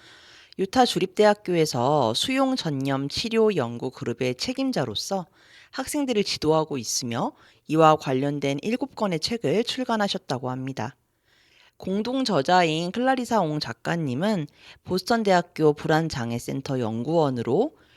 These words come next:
유타 주립대학교 임상 삼-, 상담 심리학 박사학위를 받았고, 하버드 의과대학 맥린 병원에서 임상 인턴십을 마치셨다고 합니다.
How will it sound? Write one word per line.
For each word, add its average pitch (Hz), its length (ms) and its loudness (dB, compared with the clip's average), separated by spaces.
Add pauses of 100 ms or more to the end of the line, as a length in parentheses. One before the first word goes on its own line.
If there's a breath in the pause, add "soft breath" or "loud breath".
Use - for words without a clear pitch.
(140)
유타 214 280 2
주립대학교 180 1080 2
임상 143 500 -2
삼-, 208 360 -4 (100)
상담 202 560 -2
심리학 202 640 -4
박사학위를 147 640 -4
받았고, 123 720 -4 (720 loud breath)
하버드 262 580 2
의과대학 139 720 0
맥린 135 340 -4
병원에서 123 880 0
임상 131 340 -6
인턴십을 147 580 -4
마치셨다고 123 640 -8
합니다. 131 480 -6